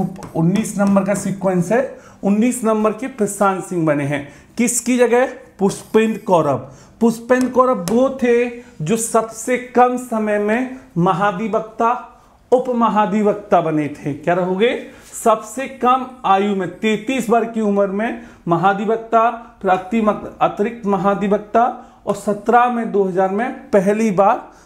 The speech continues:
महाधिवक्ता के पद पर रहे। अब इन्हें जो है मध्य प्रदेश हाई कोर्ट में जज बनाया गया है। कहाँ पर रहोगे?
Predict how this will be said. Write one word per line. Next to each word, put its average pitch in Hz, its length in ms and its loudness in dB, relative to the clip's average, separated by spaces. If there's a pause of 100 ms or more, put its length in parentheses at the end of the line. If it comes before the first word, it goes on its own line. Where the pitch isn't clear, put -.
(140)
महाधिवक्ता 185 800 0
के 240 220 -6
पद 185 460 -2
पर 175 120 2
रहे। 147 260 0 (520)
अब 262 220 2
इन्हें 240 420 -4
जो 196 120 0
है 214 520 -2
मध्य 165 260 2
प्रदेश 190 520 -4 (180)
हाई 220 300 2
कोर्ट 226 320 0
में 202 360 -2 (280)
जज 170 340 2
बनाया 143 380 0
गया 127 160 -2
है। 135 260 -6
कहाँ 175 240 2
पर 202 140 -4
रहोगे? 202 500 2